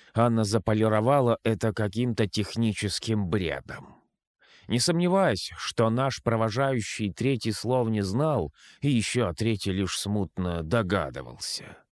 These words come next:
«Интересно, нужно будет одного кореша предупредить. Свезло вам». Слово «спасибо» он не произнёс, но между строк читалось.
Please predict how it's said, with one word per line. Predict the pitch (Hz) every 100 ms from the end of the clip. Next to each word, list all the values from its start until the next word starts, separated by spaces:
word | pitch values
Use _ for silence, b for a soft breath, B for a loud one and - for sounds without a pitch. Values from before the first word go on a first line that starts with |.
| _ _ _ _ _ _ _ _
«Интересно, | - 123 135 160 104 87 - 82 71 67 65 - _ _ _ -
нужно | 107 123 123 107 104
будет | 113 104 104 107
одного | 90 101 101 110 104
кореша | 139 123 80 - 82
предупредить. | 78 87 82 80 76 62 67 - - - b b b b -
Свезло | - 151 165 117 120 135
вам». | 90 - - - _ _ _ b b b b
Слово | - 120 139 165 143 143
«спасибо» | - - 117 107 - 185 151 151 147 -
он | 135 123
не | 123
произнёс, | 113 120 110 90 71 67 50 - - B B B
но | 135 220 196
между | 147 151 110 104
строк | 101 - 113 113 - - -
читалось. | - 165 - 69 57 - -